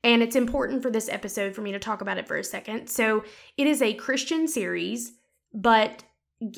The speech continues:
like, hang with me. I'm gonna talk about how non-cheesy it is, okay? The Chosen is one of my favorite series,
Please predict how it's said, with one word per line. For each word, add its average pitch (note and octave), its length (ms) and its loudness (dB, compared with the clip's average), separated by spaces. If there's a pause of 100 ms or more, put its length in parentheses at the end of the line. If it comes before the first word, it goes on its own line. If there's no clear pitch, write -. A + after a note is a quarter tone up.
(140)
like, G3+ 240 0
hang A#3+ 400 -2
with F4 240 0
me. G#3+ 500 -4 (160)
I'm G3+ 140 -2
gonna G#3+ 120 -2
talk A#3+ 240 -6
about B3+ 360 0
how A3 320 2
non-cheesy A3+ 1040 0
it F#3 100 -4
is, F3 420 -6
okay? A3 420 -4 (340)
The B3+ 100 0
Chosen C#4+ 340 4
is D4 120 0
one C4+ 100 2
of B3+ 40 4
my A#3 140 4
favorite A3 280 0
series, G#3+ 560 -2